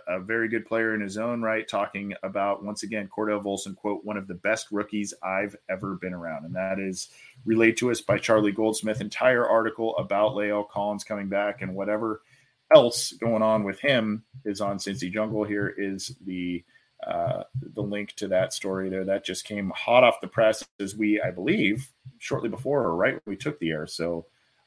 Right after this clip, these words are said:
I'm, I'm going on the fly here, ladies and gentlemen, and I am telling you some new breaking stuff <laughs> in a way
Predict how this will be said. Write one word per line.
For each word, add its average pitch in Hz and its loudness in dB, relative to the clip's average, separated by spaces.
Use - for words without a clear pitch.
I'm, 147 -6
I'm 156 -2
going 160 2
on 127 0
the 113 -4
fly 131 2
here, 90 -4
ladies 80 -6
and 80 -10
gentlemen, 80 -8
and 80 -6
I 92 -4
am 90 -8
telling 123 0
you 80 0
some 90 0
new 113 6
breaking 143 8
stuff 85 -6
<laughs> - -6
in 113 -6
a 113 0
way 98 0